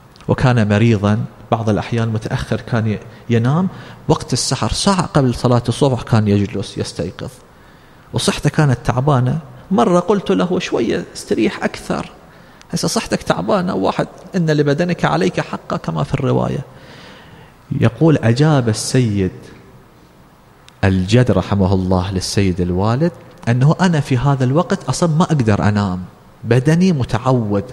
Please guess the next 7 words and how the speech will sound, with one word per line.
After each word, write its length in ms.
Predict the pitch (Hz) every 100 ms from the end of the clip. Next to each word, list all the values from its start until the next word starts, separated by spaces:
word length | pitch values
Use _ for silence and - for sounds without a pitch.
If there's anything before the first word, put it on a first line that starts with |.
| -
على 120 | 117
الاستيقاظ 600 | 110 90 - - 110 131 156
لأنه 300 | 127 123 160
من 160 | 175 226
الصغر 380 | 190 - 143 131
كنت 200 | 123 113
أستيقظ". 460 | 98 - - -